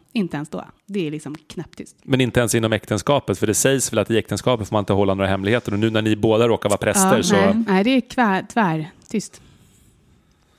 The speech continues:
Speaker 2: Så att, eh,
Speaker 1: Men sen, sen är det så, den andra frågan är, då, då finns det någon slags liten klausul att om det finns, om jag får höra någonting där det finns risk för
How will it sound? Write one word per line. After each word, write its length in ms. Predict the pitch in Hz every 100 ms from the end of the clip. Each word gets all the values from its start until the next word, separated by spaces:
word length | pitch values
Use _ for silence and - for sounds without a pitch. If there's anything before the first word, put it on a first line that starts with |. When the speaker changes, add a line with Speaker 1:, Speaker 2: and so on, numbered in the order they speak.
| _ -
Speaker 2:
Så 160 | -
att, 240 | 101 - 104
eh, 60 | 101
Speaker 1:
Men 160 | 285 285
sen, 180 | 330 269
sen 200 | 381 311
är 60 |
det 60 | 214
så, 80 | 196
den 80 | 220
andra 180 | 247 285
frågan 240 | 254 180
är, 100 | 156 156 131 139 170
då, 140 | 208 269
då 140 | 240
finns 240 | 269 220 190
det 80 | 214
någon 280 | 254 233
slags 300 | 202 180 -
liten 260 | 208 180 170
klausul 500 | 170 160 - 160 139
att 140 | 170
om 260 | - 254 262
det 80 | 247
finns, 200 | 226 220
om 140 | 254
jag 120 | 277
får 80 | 262
höra 240 | 226 185 175
någonting 400 | 175 165 165 185
där 100 | 175
det 60 |
finns 180 | 180 175
risk 460 | 185 208 - - -
för 240 | 190 180